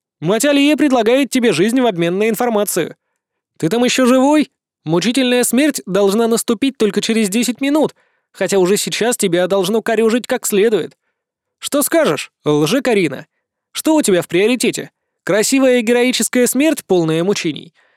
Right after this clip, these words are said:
Или признание поражения и выдача информации? Сразу ответа не последовало, но я никого и не торопил.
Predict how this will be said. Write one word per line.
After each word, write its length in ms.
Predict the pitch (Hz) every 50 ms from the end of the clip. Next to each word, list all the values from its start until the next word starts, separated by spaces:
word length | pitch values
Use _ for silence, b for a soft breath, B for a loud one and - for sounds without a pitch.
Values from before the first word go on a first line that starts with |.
| _ _ _
Или 220 | - 196 247 269
признание 500 | 247 240 277 277 277 294 285 277 269 262
поражения 560 | - 269 269 262 254 208 294 294 262 214 175 175
и 180 | - - 196
выдача 360 | 208 233 247 240 - - 240
информации? 800 | 233 208 - 247 240 240 240 202 151 - - 147 131 117 - - _ _ _ _ _ _ _ _ _ _ _ _ _ _ _ _ _ _ _ -
Сразу 420 | - - 151 151 175 185 165 147
ответа 300 | 135 - 151 160 160 165
не 80 | 160 147
последовало, 680 | - 160 - - 160 139 135 127 123 123 120 127 - - _ _ _ _ _ -
но 140 | 175 220
я 160 | 240 247 302 320
никого 380 | 254 - - 151 147 156 175
и 60 | 170
не 100 | 156 139
торопил. 480 | - 139 139 131 123 - - 104 92